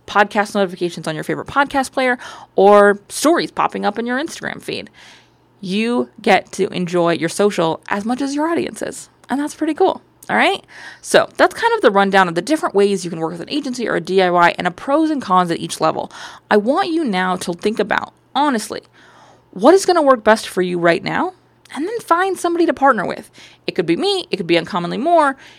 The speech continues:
it could be somebody else. I don't care. I just want you to get the support you need where you're at, because that is the most critical step. Don't get the support that you think you're gonna need because it's the support that will make you successful.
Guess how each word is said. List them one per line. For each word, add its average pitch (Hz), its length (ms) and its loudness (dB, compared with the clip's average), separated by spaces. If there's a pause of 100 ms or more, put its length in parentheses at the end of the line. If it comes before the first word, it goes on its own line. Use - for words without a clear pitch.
(160)
it - 40 -10
could 196 140 -2
be 254 100 -2
somebody 240 340 0
else. - 320 -2 (220)
I 277 160 -4
don't 262 320 -6
care. - 420 -8 (400)
I 262 220 2
just 330 160 0
want 262 200 -2
you 208 220 -4
to 220 120 -8
get 196 140 2
the 185 80 -2
support 185 600 0
you 240 240 -2
need 196 320 0 (160)
where 208 300 4
you're 175 300 0 (100)
at, - 380 -6 (320)
because - 460 -10
that 190 360 2
is 175 140 -6
the 180 320 4
most 214 600 -4
critical 180 600 0
step. - 340 -2 (500)
Don't 240 240 6
get 381 140 6
the 392 100 8
support 269 520 2
that 180 60 -2
you 196 120 0
think 214 300 0
you're 202 140 6
gonna 202 180 2
need 190 360 0
because 170 360 -4
it's 185 180 -6
the 190 100 -8
support 190 300 2
that - 60 -2
will - 80 -2
make 175 140 0
you 175 60 -8
successful. - 480 -6